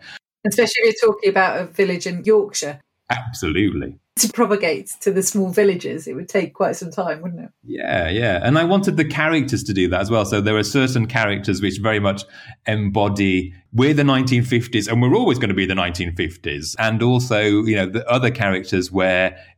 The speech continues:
Speaker 2: it's the future, you know, like, that some certain characters arrive and it's, you just think, "Wow, okay, this, this, here is the sixties. This is what life's going to be like in, in, in lots of different ways for the fashion and the food and the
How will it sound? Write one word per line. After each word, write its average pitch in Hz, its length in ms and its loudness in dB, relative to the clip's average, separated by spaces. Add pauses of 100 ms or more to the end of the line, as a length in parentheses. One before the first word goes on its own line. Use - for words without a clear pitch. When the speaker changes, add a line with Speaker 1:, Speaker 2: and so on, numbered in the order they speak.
(100)
Speaker 2:
it's 123 340 -2
the 104 140 0
future, 98 800 -2
you 95 120 -4
know, 87 100 0
like, 92 220 0
that 101 180 -4
some 107 240 0
certain 113 380 0
characters 98 420 0
arrive 92 420 2
and 87 160 -2
it's, - 380 -6
you 95 100 0
just 95 200 -4
think, 90 200 -4
"Wow, 87 360 2
okay, 85 320 0
this, 101 380 -2
this, 104 420 -2
here 101 200 2
is 104 140 0
the 120 80 2
sixties. 110 640 -4
This 98 220 0
is 95 100 2
what 101 200 -2
life's 120 300 2
going 87 260 -2
to 87 100 -10
be 92 100 0
like 113 420 0
in, 95 140 0
in, 101 220 -2
in 95 160 -2
lots - 340 0
of 98 80 -6
different 98 380 -4
ways 90 420 -4
for 92 140 -8
the 85 100 -6
fashion 98 540 -4
and 82 200 -10 (300)
the 92 80 -2
food 92 800 2
and 82 180 -8
the 82 100 -6